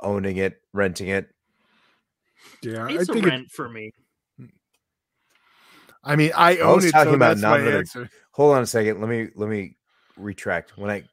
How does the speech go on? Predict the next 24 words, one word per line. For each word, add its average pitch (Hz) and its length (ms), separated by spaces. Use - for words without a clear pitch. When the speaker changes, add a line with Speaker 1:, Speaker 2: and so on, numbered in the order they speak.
Speaker 1:
was 104 160
referencing, 95 680
uh, 85 180
I'm 107 200
gonna 98 180
seek 104 340
it 87 80
out, 82 320
I 98 140
was 95 160
referencing 90 500
not 85 220
another 78 220
teen 92 260
movie. 71 380
This 160 220
one 131 120
in 92 60
particular, 101 800
I 104 160
have 95 300
to 90 100
say 98 240
that 90 240